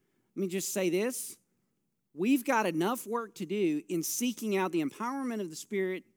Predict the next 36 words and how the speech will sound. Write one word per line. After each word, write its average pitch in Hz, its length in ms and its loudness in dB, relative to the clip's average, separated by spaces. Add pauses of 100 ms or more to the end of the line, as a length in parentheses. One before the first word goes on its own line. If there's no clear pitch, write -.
(100)
in 147 200 -2
witnessing 190 500 -2
in 151 80 0
our 127 140 -4
lives 101 480 -12 (680)
and 190 220 2
the 160 60 -2
fruit 320 400 4
filling 240 400 2
of 185 100 0
the 190 80 -2
Spirit 190 540 2 (320)
in 202 160 4
the 190 80 4
way 226 200 4
we 208 160 0
characterize 226 680 -2
our 175 120 0
lives, 143 420 -2
love, 165 160 -2
joy, 175 180 -4
peace, 170 240 -8
patience, 156 380 -4
kindness, 151 340 -4
goodness, 151 420 -4
gentleness, 143 480 -6
and 123 120 -10
faithfulness, 135 580 -12
and 120 100 -14
self-control. 123 560 -12 (340)
That 247 320 4
will 285 160 0
last 208 380 2
us 254 140 -2
a 247 60 -4
lifetime. 247 680 -4